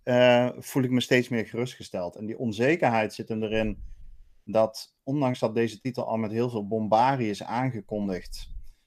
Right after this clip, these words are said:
veel interviews over gegeven worden, volle P R en marketing, eh, voor draait, we qua gameplay eigenlijk nog maar heel weinig over deze game weten en ook nog maar heel weinig gezien hebben.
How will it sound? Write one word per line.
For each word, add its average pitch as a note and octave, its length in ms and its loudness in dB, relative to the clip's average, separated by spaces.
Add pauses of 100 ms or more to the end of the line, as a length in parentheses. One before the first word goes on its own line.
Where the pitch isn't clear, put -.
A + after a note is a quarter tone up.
(160)
veel C3 360 2
interviews B2 540 0
over A#2 280 -2
gegeven A2 500 0
worden, G#2 580 2 (360)
volle C3 640 6
P - 40 -4
R A2+ 40 2
en G#2+ 380 0
marketing, A#2+ 720 0
eh, A2 500 0
voor A2+ 360 -2
draait, A#2 680 -4
we A2+ 260 -4
qua G#2+ 340 2
gameplay B2+ 580 2
eigenlijk B2 460 -6
nog B2 140 0
maar B2 220 0
heel C#3+ 600 4
weinig B2+ 500 2 (200)
over A#2 280 -2
deze G#2 280 -2
game G2+ 200 -2
weten A#2 520 0 (360)
en A2 140 -6
ook A#2+ 100 -2
nog A#2+ 100 0
maar A#2 160 2
heel A2+ 180 2
weinig G#2+ 320 0
gezien G#2 280 -8
hebben. E2+ 280 -12